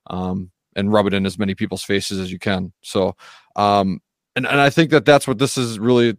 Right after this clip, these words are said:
the goal of it is to set out and do is, is bring people into that fold, um, let 'em do it in a conversational way as much as possible. Um, you know, it'll be more of a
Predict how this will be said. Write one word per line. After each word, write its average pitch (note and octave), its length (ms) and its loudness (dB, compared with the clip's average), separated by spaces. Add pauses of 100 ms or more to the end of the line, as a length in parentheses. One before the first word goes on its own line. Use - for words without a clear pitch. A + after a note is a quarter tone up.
the B2+ 80 0
goal B2+ 280 6
of G#2+ 80 2
it G#2+ 60 0
is G#2 140 -4
to G#2 60 -6
set A2+ 200 0
out G2+ 120 2
and G2 120 -4
do G2+ 120 0
is, F#2+ 120 -6
is G2 120 -8
bring A#2+ 280 0
people A#2 300 2
into A2+ 180 0
that G#2+ 180 2
fold, G2+ 480 0 (380)
um, F#2 340 -4
let A#2 240 2
'em C3+ 140 2
do B2 160 4
it A2+ 80 4
in A2 100 2
a G#2+ 60 -2
conversational G2+ 1040 -4
way G2 140 0
as G2+ 120 -2
much G2+ 200 -6
as F#2+ 80 -10
possible. G2+ 600 -2 (300)
Um, F#2 420 -6
you G#2+ 80 -4
know, G#2+ 140 4
it'll A#2+ 180 4
be B2 120 2
more A#2 300 6
of G#2 140 0
a G2 260 2